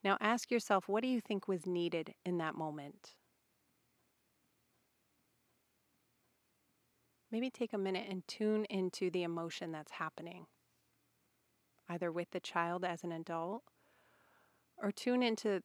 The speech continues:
the emotion that was happening as the child.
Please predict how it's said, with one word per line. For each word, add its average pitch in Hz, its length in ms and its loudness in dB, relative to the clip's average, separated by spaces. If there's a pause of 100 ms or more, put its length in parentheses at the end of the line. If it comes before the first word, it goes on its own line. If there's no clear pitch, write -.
(180)
the 196 120 0
emotion 185 360 0
that 180 120 0
was 185 120 -6
happening 175 520 -6 (800)
as 175 220 2
the 180 100 -8
child. 214 540 -2